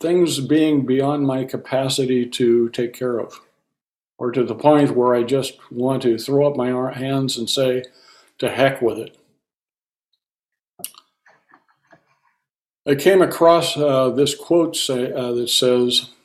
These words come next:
"It is easy to feel overwhelmed when you're so focused on the future that you forget about today." For me, it's not so much, uh, forgetting about the future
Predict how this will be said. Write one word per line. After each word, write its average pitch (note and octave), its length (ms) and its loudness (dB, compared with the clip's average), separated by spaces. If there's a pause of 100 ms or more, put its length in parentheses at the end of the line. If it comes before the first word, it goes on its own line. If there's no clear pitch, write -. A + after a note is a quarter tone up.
(440)
"It C#3 140 2
is B2 200 2
easy F3 340 6
to C#3 80 4
feel D3+ 340 2
overwhelmed C#3 800 0
when A#2+ 180 -6
you're B2 120 -4
so B2+ 240 -2
focused C#3 540 0
on B2 140 -2
the A#2 80 -6
future C#3+ 540 -4 (480)
that C#3+ 220 -2
you F3 60 4
forget C#3+ 380 4
about A#2+ 320 2
today." B2+ 500 -4 (1600)
For F3+ 160 0
me, A#3 180 4
it's D#3+ 180 4
not A3 160 4
so G#3+ 120 0
much, F#3+ 280 0 (300)
uh, C#3 320 0 (440)
forgetting D3+ 420 0
about C#3+ 300 2
the C#3+ 80 -4
future - 560 -4